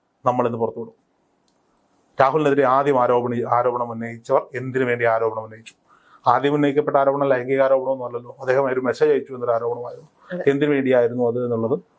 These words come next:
Speaker 1: നമ്മൾ അടുത്ത നിമിഷങ്ങൾ നമ്മൾ പുറത്തുവിടും എന്നുള്ളതാണ്. അപ്പോൾ സ്വാഭാവികമായിട്ടും ഷാഫി പറമ്പലിനെ ടാർഗറ്റ് ചെയ്യാൻ രാഹുലിനെ ഉപയോഗിക്കുന്നു. രാഹുലിന്റെ പൊളിറ്റിക്കൽ കരിയറും പേഴ്സണൽ ലൈഫും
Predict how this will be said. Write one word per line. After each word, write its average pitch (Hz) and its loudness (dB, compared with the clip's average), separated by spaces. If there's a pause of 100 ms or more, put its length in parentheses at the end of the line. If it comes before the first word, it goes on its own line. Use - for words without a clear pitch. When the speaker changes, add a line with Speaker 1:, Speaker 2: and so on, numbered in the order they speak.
Speaker 1:
നമ്മൾ 117 2
അടുത്ത 120 -4
നിമിഷങ്ങൾ 117 -2
നമ്മൾ 117 -2 (380)
പുറത്തുവിടും 113 0
എന്നുള്ളതാണ്. - -4 (420)
അപ്പോൾ 208 4
സ്വാഭാവികമായിട്ടും 156 2 (320)
ഷാഫി 135 2
പറമ്പലിനെ 123 0
ടാർഗറ്റ് 113 -2
ചെയ്യാൻ 117 -2
രാഹുലിനെ 113 -2
ഉപയോഗിക്കുന്നു. 117 -16 (360)
രാഹുലിന്റെ 156 2
പൊളിറ്റിക്കൽ 156 2
കരിയറും 135 0 (340)
പേഴ്സണൽ 160 2 (300)
ലൈഫും 127 0